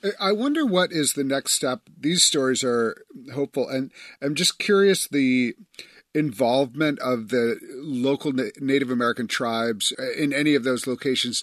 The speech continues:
do they feel part of that story? Did, you know, when you would be interviewing them or talking to them, were they making those con-, same connections, or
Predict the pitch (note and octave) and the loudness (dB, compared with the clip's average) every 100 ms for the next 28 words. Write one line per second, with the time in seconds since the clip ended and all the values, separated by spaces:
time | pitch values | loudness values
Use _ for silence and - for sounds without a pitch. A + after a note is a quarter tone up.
0 | - D#3+ F#3 G3 - G3 G3 G3+ - G3 | -2 2 6 6 4 2 4 4 0 0
1 | F#3+ F#3+ E3 F3+ F3 - - F3+ F3+ F3 | 2 0 -2 -2 0 0 0 0 0 0
2 | E3+ D3+ D3 A#2 A#2 D#3+ D#3 C#3 C#3 C3+ | -2 0 0 0 -2 0 4 4 2 2
3 | D#3 F3+ E3 C#3 B2+ G#2+ - B2+ B2+ B2+ | 0 0 0 2 0 -2 -2 0 2 0
4 | - D3 D#3+ D3 D3 C#3+ C3 C3+ C3 A#2 | -2 -4 -2 0 2 2 2 0 0 -2
5 | G2+ C#3 B2+ C#3 - B2+ C3 A#2+ - - | -4 -6 -6 -6 -4 -2 -2 -2 -10 -14
6 | E3 D#3 D#3 F3+ G#3 G#3 - G#3 F3 F3 | -2 2 4 6 6 6 4 0 0 0
7 | - F#3 C#3 - F3+ F3 F3 D#3+ D#3+ - | -2 -4 -2 0 2 0 -2 -2 -2 -2
8 | D#3+ D#3+ D3 A#2+ | -2 -2 0 -2